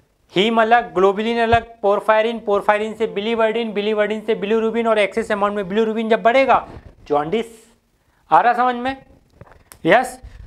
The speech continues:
जॉन्डिस हो जाएगा, fever, chills, rigor, आ रहा समझ में, neck pain, सांस लेने में दिक्कत, yes, itching, rashes, ये सब होंगे। इसके साथ जो मैं यहाँ लिख नहीं रहा हूँ, आ रहा समझ में, इसके साथ जैसे जब आरबीसी बहुत ज़्यादा टूटेगी तो एकदम से sudden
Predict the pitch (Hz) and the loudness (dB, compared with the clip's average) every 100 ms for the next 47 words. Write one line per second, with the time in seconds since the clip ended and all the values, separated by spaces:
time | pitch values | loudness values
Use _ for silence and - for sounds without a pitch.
0 | - 135 147 202 214 240 240 240 233 233 | -16 -6 2 2 0 -4 0 2 4 4
1 | 226 - 233 214 226 220 220 220 214 220 | 2 -2 -2 4 4 2 -2 -2 0 -2
2 | 196 220 214 202 208 214 214 202 233 233 | -2 0 0 4 4 4 4 2 2 0
3 | 240 240 240 240 190 196 208 214 - 202 | -2 -2 -2 -2 -2 0 0 0 -2 -2
4 | 214 202 208 208 214 208 208 208 190 196 | -2 0 0 -2 -6 -8 -6 -6 -8 -4
5 | 214 214 214 - - - 165 208 247 - | 0 0 -4 -20 -20 -8 2 4 2 -6
6 | - - 214 220 220 226 220 - 190 185 | -14 -6 -2 -2 -2 -4 -4 0 2 4
7 | 208 208 226 226 226 - 180 202 214 165 | 2 0 -2 -2 -6 -10 -6 0 0 0
8 | 143 123 - _ - 220 226 269 - 208 | -4 -10 -14 _ -2 -2 2 0 2 0
9 | - - 151 202 233 233 233 185 180 170 | -2 -14 -4 -2 0 -2 -2 -6 -8 -6
10 | 135 123 156 208 233 240 240 254 262 - | -6 -2 0 2 2 0 -2 -6 -10 -20
11 | - - 180 180 247 233 226 170 - - | -12 -4 -4 -2 -6 -2 -2 -2 -10 -12
12 | 143 185 202 254 254 220 185 196 196 220 | 0 2 2 -2 0 4 4 4 -2 -10
13 | 277 240 233 240 240 233 233 233 233 226 | -4 -2 -2 -2 -2 -6 -8 -6 -2 -2
14 | 233 226 240 233 - 226 262 | 0 -2 -4 -6 0 2 2